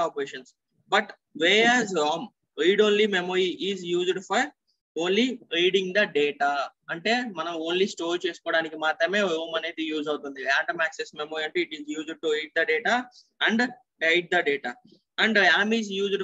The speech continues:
for the temporary data. ram అనేది టెంపరరీ డేటా కోసం యూజ్ చేసుకుంటాము. And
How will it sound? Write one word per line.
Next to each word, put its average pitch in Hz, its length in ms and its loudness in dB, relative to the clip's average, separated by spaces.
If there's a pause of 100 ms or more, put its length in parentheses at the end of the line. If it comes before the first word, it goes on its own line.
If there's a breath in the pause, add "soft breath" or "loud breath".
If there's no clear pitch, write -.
for 175 200 2
the 240 60 2 (140)
temporary 190 460 -2 (100)
data. 127 220 -4 (300)
ram 185 240 0
అనేది 190 260 0 (100)
టెంపరరీ 180 440 0
డేటా 170 200 -2 (100)
కోసం 208 200 -4 (140)
యూజ్ 175 240 -4
చేసుకుంటాము. 151 600 -2 (480 soft breath)
And 202 160 2